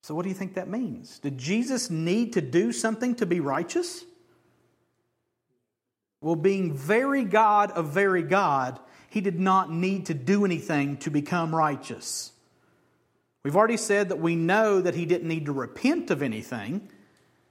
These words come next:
Scripture's clear that Jesus never sinned, so there was nothing to repent of. He was the spotless, sinless Son of God. Jesus didn't need to do anything to make him acceptable to God.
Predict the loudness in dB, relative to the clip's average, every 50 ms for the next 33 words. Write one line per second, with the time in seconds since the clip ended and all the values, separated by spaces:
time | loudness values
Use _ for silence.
0 | _ _ _ _ _ _ _ _ _ _ _ _ _ _ _ _ _ _ _ -4
1 | -4 -2 -2 0 -2 -4 -2 -2 0 2 2 2 0 -2 -2 -4 -4 -4 -4 -6
2 | -4 -4 -2 -2 -2 -2 -4 -4 -2 -2 0 0 -2 -2 -4 -4 -2 -2 -2 -2
3 | -2 -4 -4 -2 -2 -2 -4 -4 -4 -4 -4 -2 -2 -4 -4 -4 -4 -4 -6 -8
4 | -10 -14 -20 -20 _ _ _ _ _ _ _ _ -8 -2 2 2 4 4 4 4
5 | 4 4 4 4 2 0 -4 -4 -4 -4 -4 -4 0 2 4 4 2 2 0 -2
6 | -2 -2 -2 -6 -4 -2 -2 -2 0 0 0 -2 -2 -4 -2 -2 -2 -2 -2 -2
7 | 0 -2 0 0 0 -2 -2 -4 -10 -18 -20 -20 _ _ _ _ _ _ _ _
8 | _ _ _ _ _ _ _ _ _ _ _ _ 0 2 2 2 2 0 -2 0
9 | -2 0 0 2 2 4 2 2 2 -2 -4 0 2 4 4 4 2 2 0 0
10 | 0 0 0 -2 -2 -2 0 2 2 2 2 0 0 0 0 -2 -2 0 2 2
11 | 2 2 0 0 0 0 0 -2 -2 -4 -4 -2 -2 -2 -4 -6 -10 -16